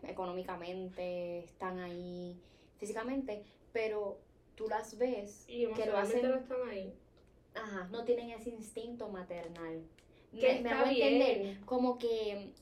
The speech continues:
Speaker 2: Bueno, no está bien, pero
Speaker 1: lo
Speaker 2: está bien.
Speaker 1: atienden solamente porque le-,
Speaker 2: Porque
Speaker 1: les
Speaker 2: les tocó.
Speaker 1: toca atenderlo.
Speaker 2: Sí, que, que lo ven más como que, "Ah, me tocó porque pasó".
Speaker 1: Exactamente, entonces
Speaker 2: No.
Speaker 1: eso tampoco está bien.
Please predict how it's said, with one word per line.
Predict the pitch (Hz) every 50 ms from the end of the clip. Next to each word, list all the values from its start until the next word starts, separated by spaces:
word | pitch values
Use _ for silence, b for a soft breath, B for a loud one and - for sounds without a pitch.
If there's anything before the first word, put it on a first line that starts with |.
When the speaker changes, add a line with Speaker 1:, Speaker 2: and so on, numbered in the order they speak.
| - -
Speaker 2:
Bueno, | - 226 196 196 196
no | 190
está | 185 190 - 233 220
bien, | 214 214 202 202 202
pero | 226 247 254
Speaker 1:
lo | 247 247
Speaker 2:
está | 240 202
bien. | 247 247 240 240 240
Speaker 1:
atienden | 247 262 269 277
solamente | 262 - 302 294 302 302 302 311 359 392 381 320 302
porque | 254 247 233 226 214 - - 202 202
le-, | 196 190 185 - - - - -
Speaker 2:
Porque | - 277 254 254 254 254
Speaker 1:
les | 254 262
Speaker 2:
les | 262
tocó. | - 254 233 226 233
Speaker 1:
toca | 226 220 226 220
atenderlo. | 208 208 202 185 175 165 165 156 - - - - - - - - - -
Speaker 2:
Sí, | - 302 302 277 277
que, | 294 269 - - -
que | - 294 277
lo | 277 269 262
ven | 262 262 269
más | 294 320 339 339 -
como | 359 330 311 285
que, | 240 233 214 208
"Ah, | 226 240 240 226 220 214 214 - - - - - -
me | 240 240 233
tocó | 226 240 233 220 269 294 311
porque | 339 339 - 247 233
pasó". | - 196 196 - - 208 208 196 - - - - - - - -
Speaker 1:
Exactamente, | 226 208 202 - 196 180 175 - 190 185 180 175 175 170 - 190
entonces | 196 208 214 254 254
Speaker 2:
No. | 254 254 247
Speaker 1:
eso | 247 247
tampoco | 247 240 247 262 262 254 254 233
está | - 202 185 170
bien. | 165 160 160 160 160 160 165 -